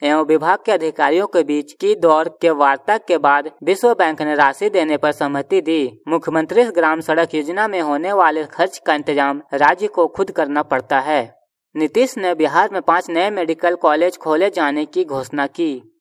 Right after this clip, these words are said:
बिहार के मुख्यमंत्री नीतीश कुमार ने बिहार की महागठबंधन सरकार के न्यूनतम साझा कार्यक्रम सात निश्चय से जुड़ी विभिन्न योजनाओं सहित प्रदेश में पांच नए मेडिकल कॉलेज की स्थापना के साथ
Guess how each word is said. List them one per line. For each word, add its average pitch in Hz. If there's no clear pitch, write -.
बिहार 151
के 240
मुख्यमंत्री 170
नीतीश 165
कुमार 165
ने 156
बिहार 156
की 220
महागठबंधन 151
सरकार 160
के 160
न्यूनतम 151
साझा 160
कार्यक्रम 147
सात 180
निश्चय 190
से 180
जुड़ी 156
विभिन्न 175
योजनाओं 151
सहित 165
प्रदेश 165
में 175
पांच 165
नए 151
मेडिकल 156
कॉलेज 151
की 151
स्थापना 180
के 170
साथ 143